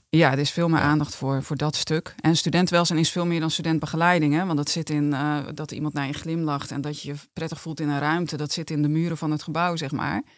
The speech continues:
Speaker 1: Maar je kunt daar in je begeleiding heel veel aan doen. Ehm, en wat je ook wel ziet is dat, ehm, ja, ik denk dat sommige studentbegeleiders best wel vragen hebben gekregen waar ze echt wel van geschrokken zijn. En ze hebben ook het idee dat de problematiek wat complexer is geworden.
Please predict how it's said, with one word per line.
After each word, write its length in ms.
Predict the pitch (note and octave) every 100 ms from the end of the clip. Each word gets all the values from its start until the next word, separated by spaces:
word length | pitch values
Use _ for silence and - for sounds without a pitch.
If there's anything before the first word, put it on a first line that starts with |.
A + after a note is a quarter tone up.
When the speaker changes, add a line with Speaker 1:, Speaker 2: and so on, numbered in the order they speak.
| _ _
Speaker 1:
Maar 140 | D#3
je 80 | D#3
kunt 180 | E3 F3
daar 80 | D#3
in 100 | D#3
je 200 | D#3 - -
begeleiding 680 | D#3+ D3+ D3 F#3 F#3+ C#3
heel 120 | D3 D3
veel 240 | D3+ C#3+ -
aan 200 | D3 D3
doen. 320 | E3 C3+ - _ _ _ _ _ _ _
Ehm, 380 | - D3+ D3 D3
en 140 | E3
wat 180 | D#3+ D#3+
je 80 | -
ook 180 | D#3+ F3+
wel 140 | A#3
ziet 280 | A3 A3+ G3+
is 180 | F#3 -
dat, 280 | F3+ E3+ -
ehm, 680 | D#3+ D#3 D#3 D3+ D3+ D3+ D#3+ - _ _ _ -
ja, 280 | - - G3
ik 160 | - D#3
denk 180 | F#3 E3+
dat 120 | D3+
sommige 520 | G3+ F#3 - D#3 D3+
studentbegeleiders 840 | D3+ - E3+ F#3 D3+ D3+ D3 C#3+ D3
best 160 | E3
wel 100 | D3+
vragen 400 | - D#3 D#3 D#3
hebben 180 | D3 D3
gekregen 360 | - D3 C#3+ C#3
waar 120 | C#3
ze 80 | -
echt 100 | C#3
wel 100 | C#3+
van 160 | C#3+
geschrokken 420 | - - F3 G#3+
zijn. 320 | G3 - G#3+ -
En 200 | F3 E3+
ze 80 |
hebben 180 | E3 D#3+
ook 80 | E3
het 100 | E3+
idee 260 | D#3 D#3 D#3
dat 180 | D3
de 320 | - C#3+ D3 D3 _ _ _ _
problematiek 640 | - D3+ D3+ D3 C#3+ D#3+ -
wat 160 | D3
complexer 560 | - C#3+ D#3+ D#3 - -
is 180 | C3 -
geworden. 480 | C3 C3+ D#3+ C#4